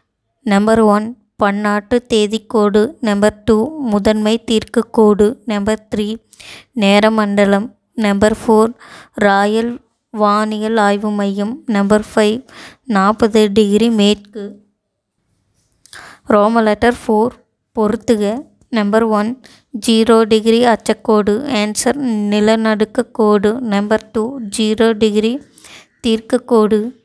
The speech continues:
ஆன்சர் கிரீன்விச். தேர்டு, நூத்தி எண்பது டிகிரி தீர்க்க கோடு. ஆன்சர்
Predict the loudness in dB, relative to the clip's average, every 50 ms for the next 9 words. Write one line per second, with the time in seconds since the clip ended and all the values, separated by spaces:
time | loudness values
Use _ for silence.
0 | _ -10 -6 -4 -4 -4 -4 -4 -4 -6 -6 -6 -8 -10 -6 -2 0 0 2 2
1 | 0 0 -2 -2 -4 -6 -6 -10 -16 -16 _ _ _ _ _ _ _ _ _ _
2 | _ _ _ 2 2 4 4 2 2 2 2 0 0 -2 -8 _ _ _ _ _
3 | _ _ _ _ -2 0 0 0 0 0 -2 -2 -2 -2 -2 -2 0 2 2 2
4 | 2 2 0 0 0 -2 -2 -4 -4 -4 -2 -2 -2 0 0 -2 -2 -2 0 2
5 | 2 2 4 4 2 2 2 0 -2 -2 0 0 -2 -2 -2 -2 -2